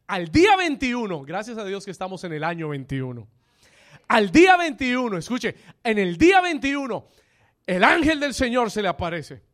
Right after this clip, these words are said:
y le dice, "Daniel, desde el primer día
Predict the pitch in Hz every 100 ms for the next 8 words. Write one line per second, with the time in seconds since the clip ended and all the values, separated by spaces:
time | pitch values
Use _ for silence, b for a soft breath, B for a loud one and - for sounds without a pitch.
0 | _ _ _ _ _ _ _ b b b
1 | 277 247 262 277 254 202 302 370 339 190
2 | 110 b b b 175 277 214 269 254 254
3 | - 285 339 427 359 330 220 139